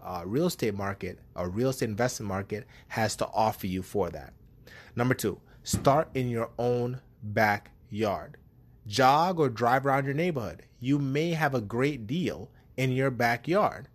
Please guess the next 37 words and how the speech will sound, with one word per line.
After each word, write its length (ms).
right? 240
Pay 180
attention 580
to 180
when 260
you're 80
commuting 440
to 120
work, 400
right? 120
When 140
you're 60
taking 300
the 80
kids 240
to 100
daycare, 480
wherever 500
it 60
is 160
you're 80
going, 420
right? 180
You're 100
looking 280
for 300
for 320
sale 320
by 200
owner 320
signs. 480
Those 380
give 180
you 60
the 100
opportunity 720
to 480